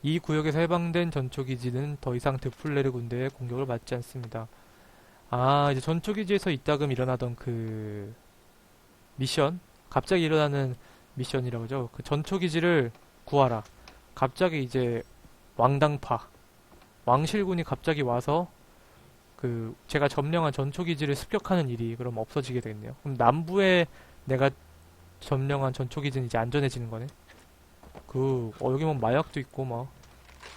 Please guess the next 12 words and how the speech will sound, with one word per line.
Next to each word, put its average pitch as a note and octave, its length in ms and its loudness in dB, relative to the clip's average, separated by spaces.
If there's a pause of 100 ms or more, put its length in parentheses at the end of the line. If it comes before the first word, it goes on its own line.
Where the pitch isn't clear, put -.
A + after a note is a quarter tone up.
(840)
여기는 C#3 320 -2
뭐 A#2 300 -6
성이다 G3+ 440 2
보니까 D3+ 340 -2
뭔가 A#2 260 -6
좀 B2+ 140 -10
다르네요. B2 420 -2 (3500)
음, C#3 500 -6
좋아, A#2+ 260 -4
좋아. A#2 280 -12 (1300)
뭐 D3+ 120 -4
근데 F#3 100 -2